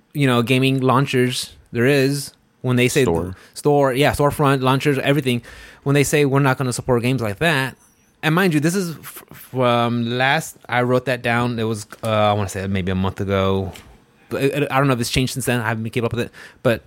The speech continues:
Speaker 1: Steam said, "We're
Speaker 2: Right.
Speaker 1: not gonna keep, we're gonna keep up with that." So I wonder what's
Speaker 2: I think they were trying to say that they were trying to stay away from that because of the predatory practices that come along with it.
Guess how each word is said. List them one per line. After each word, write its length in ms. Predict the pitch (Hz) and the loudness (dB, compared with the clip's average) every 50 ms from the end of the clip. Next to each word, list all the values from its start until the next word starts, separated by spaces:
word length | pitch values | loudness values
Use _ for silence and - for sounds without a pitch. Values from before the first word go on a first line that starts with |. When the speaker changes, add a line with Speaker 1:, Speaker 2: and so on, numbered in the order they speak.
| _ _ _ | _ _ _
Speaker 1:
Steam 300 | - - - 131 123 120 | -16 -8 -2 0 0 0
said, 280 | - - 117 113 110 107 - - _ _ _ _ _ _ _ _ | 2 0 0 0 -2 -6 -14 -20 _ _ _ _ _ _ _ _
"We're 100 | 117 110 | -2 0
Speaker 2:
Right. 140 | 107 87 - | 0 0 0
Speaker 1:
not 60 | 101 | -4
gonna 140 | 101 90 - _ _ _ _ - - _ _ _ - _ _ | -6 -8 -12 _ _ _ _ -20 -20 _ _ _ -20 _ _
keep, 200 | - - - - - | -10 -10 -10 -10 -16
we're 60 | 107 | -14
gonna 200 | - - 117 101 | -6 -4 -4 0
keep 100 | - 139 | 0 0
up 60 | 151 135 | 0 0
with 120 | 113 95 | -2 -4
that." 180 | 73 - - - | -4 -6 -8 -4
So 180 | - 156 127 | -2 0 0
I 160 | 117 - 131 | 0 2 2
wonder 600 | 127 123 127 131 123 127 127 123 120 117 117 117 101 - - - - - - - - _ - - _ | 0 2 2 2 2 2 0 0 0 -2 -6 -8 -12 -14 -20 -20 -20 -20 -20 -20 -20 _ -20 -20 _
what's 460 | - - - - - - - - - | -2 -2 -2 -2 -2 -6 -6 -4 -2
Speaker 2:
I 60 | 113 120 | -2 2
think 200 | - 156 156 165 | 2 2 2 2
they 60 | 156 | 2
were 240 | 139 135 123 110 - _ _ _ | 4 4 2 0 -4 _ _ _
trying 280 | - - 120 113 113 110 | -2 2 2 2 4 2
to 60 | 107 | 2
say 240 | - 117 110 107 104 | 2 2 4 4 6
that 180 | 101 98 95 - - _ _ - - _ _ - _ _ _ _ - | 4 4 2 0 -6 _ _ -20 -20 _ _ -20 _ _ _ _ -4
they 120 | 101 104 | 0 2
were 140 | 101 104 101 | 2 2 2
trying 200 | - 110 107 104 | 2 2 2 2
to 60 | 101 | 2
stay 220 | 92 - - 107 101 | 0 0 2 2 4
away 200 | 95 95 98 98 | 4 4 2 2
from 180 | 92 - 95 92 | 0 -2 -2 0
that 220 | 92 90 90 87 85 | 2 2 2 0 -2
because 260 | 90 - - 95 87 | -2 0 0 0 0
of 80 | 92 85 | 2 0
the 80 | 92 | -2
predatory 460 | - - 104 98 92 85 - 95 90 87 | -2 0 0 0 0 2 2 0 0 0
practices 480 | - 95 87 90 - 92 - 95 85 | 2 0 0 0 -2 -6 -6 -6 -4
that 160 | 90 80 - | -2 -4 -4
come 160 | - 95 85 78 | -2 -2 -2 -2
along 300 | 82 80 76 76 76 73 | 0 -2 -2 -2 -2 -2
with 220 | 78 80 78 - - | -2 -4 -4 -2 0
it. 160 | 95 95 - | 0 0 -2